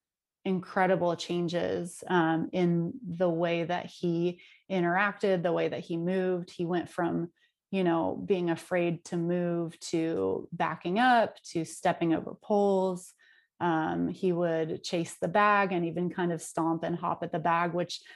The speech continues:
for me was just like, it brought tears to my eyes because he was in such a dark, dark place. Um, and he did ultimately pass away because of his neurological issues. Um,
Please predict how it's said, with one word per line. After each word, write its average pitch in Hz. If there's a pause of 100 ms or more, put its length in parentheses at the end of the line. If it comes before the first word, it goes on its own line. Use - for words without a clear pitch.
(180)
for 196
me 196
was 190
just 170
like, - (200)
it 196
brought 180
tears 175
to 190
my 170
eyes -
because 175
he 185
was 170
in 165
such 165
a 180
dark, 160 (480)
dark 160
place. 170
Um, 170
and 196
he 196
did 208
ultimately 180
pass 165
away 170
because 160
of 165
his 175
neurological 180
issues. 190 (100)
Um, 170